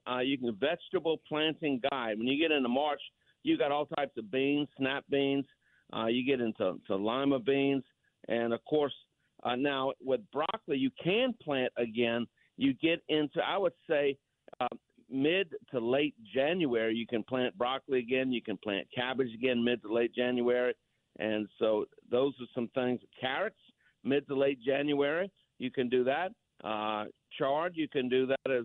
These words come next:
well. Uh, greens of February. You probably have to go into February, first week of February. And then, again, kale. There's so many things you can plant as you get into February, including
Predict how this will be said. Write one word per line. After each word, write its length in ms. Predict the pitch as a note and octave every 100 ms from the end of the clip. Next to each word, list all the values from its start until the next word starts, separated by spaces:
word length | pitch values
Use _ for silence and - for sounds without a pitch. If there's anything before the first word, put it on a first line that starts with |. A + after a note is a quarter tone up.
| -
well. 380 | A#2 C3+ C3+ B2+ _ _ _ -
Uh, 260 | G#2+ G#2+ - _ -
greens 460 | A2+ C#3+ F#3 A3 G#3+ - -
of 120 | B2 - _
February. 600 | F#3+ F#3 D#3+ B2 A2+ G#2
You 60 | A2+ -
probably 140 | D#3+
have 120 | E3 -
to 60 |
go 140 | D#3 D3
into 200 | B2+ A#2
February, 520 | D3+ D3 D3 C#3+ C#3+ C#3 _ _ -
first 220 | F3 F3 -
week 160 | F3 -
of 80 | C3 -
February. 600 | D#3 E3 D#3+ D#3 D#3+ - _ _ _ _
And 400 | - A#2+ A#2+ A#2+ -
then, 320 | A#2 A#2+ A#2+ A2
again, 340 | A2+ A#2+ A#2+ A#2 -
kale. 440 | D3+ E3 D#3+ D3+
There's 140 | C#3 B2+ -
so 140 | A3
many 260 | G#3 F#3+ D#3+
things 280 | - D3+ C3+
you 120 | C3+
can 180 | - A#2
plant 380 | - C3+ B2+ - _ _ -
as 80 | A#2+
you 80 | B2
get 160 | B2+
into 200 | B2 A2 -
February, 380 | C#3 C3+ C#3 B2+
including 480 | A#2 F3+ A3+ F#3+